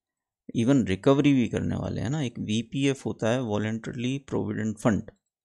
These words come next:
है ना, जिसमें इंसान अप-, एक मिनिमम अमाउंट होता है, इतना कटता है, लेकिन अपनी स्वेच्छा से ज़्यादा भी कटवा सकता है, ट्वेंटी परसेंट of salary वॉलंटरी प्रोविडेंट फंड में, so that रिटायर होने के बाद ज़्यादा पैसा मिले।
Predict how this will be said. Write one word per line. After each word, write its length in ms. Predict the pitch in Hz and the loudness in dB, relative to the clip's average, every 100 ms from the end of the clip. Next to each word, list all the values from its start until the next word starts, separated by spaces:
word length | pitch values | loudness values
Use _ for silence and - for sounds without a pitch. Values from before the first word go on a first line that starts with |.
| _ _ _ _ _ _ _ _ _ _ _ - | _ _ _ _ _ _ _ _ _ _ _ -4
है 60 | 107 | -2
ना, 120 | 127 | 0
जिसमें 580 | 104 - 117 117 117 113 | -2 -2 0 2 0 0
इंसान 480 | 104 98 120 113 | -4 -2 0 0
अप-, 1000 | 110 - _ _ _ _ _ _ _ - | 0 -6 _ _ _ _ _ _ _ -4
एक 180 | 127 - - | -4 -4 -8
मिनिमम 440 | - 123 123 127 | 0 4 6 6
अमाउंट 400 | 127 123 127 123 | 4 4 4 2
होता 200 | 113 127 | 0 4
है, 80 | 110 | 4
इतना 340 | 107 113 110 | 4 2 2
कटता 360 | 104 101 - 123 | 0 -4 -2 -2
है, 60 | |
लेकिन 240 | 123 120 123 | -2 0 -2
अपनी 420 | 110 120 120 117 | -2 0 0 0
स्वेच्छा 560 | - 113 113 - 123 113 | 0 0 0 0 2 2
से 240 | 113 113 | 2 2
ज़्यादा 340 | 107 101 110 | 4 6 6
भी 120 | 107 107 | 4 2
कटवा 320 | 107 101 98 | 0 2 2
सकता 340 | 98 - - | 0 -4 0
है, 100 | 95 | 0
ट्वेंटी 360 | 95 113 98 113 | 2 2 2 0
परसेंट 420 | 110 95 107 98 | 0 0 -2 -2
of 80 | 101 | -4
salary 640 | - 98 95 101 101 101 - _ _ _ _ | 0 0 0 -2 -4 -6 -12 _ _ _ _
वॉलंटरी 560 | 117 120 113 110 101 - - _ _ _ _ _ - | 4 4 4 0 -8 -8 -12 _ _ _ _ _ -2
प्रोविडेंट 420 | 95 92 95 98 | 0 0 -4 -6
फंड 200 | 95 95 | -4 -2
में, 100 | 135 | -2
so 220 | - 113 | -2 2
that 240 | 117 113 | 4 2
रिटायर 300 | 104 101 104 | 0 2 2
होने 160 | 107 104 | 2 -2
के 60 | 104 | -2
बाद 140 | 139 | -2
ज़्यादा 320 | 107 107 113 | 2 4 6
पैसा 300 | 123 92 - | 2 -2 -4
मिले। 340 | - 98 - | -6 -6 -8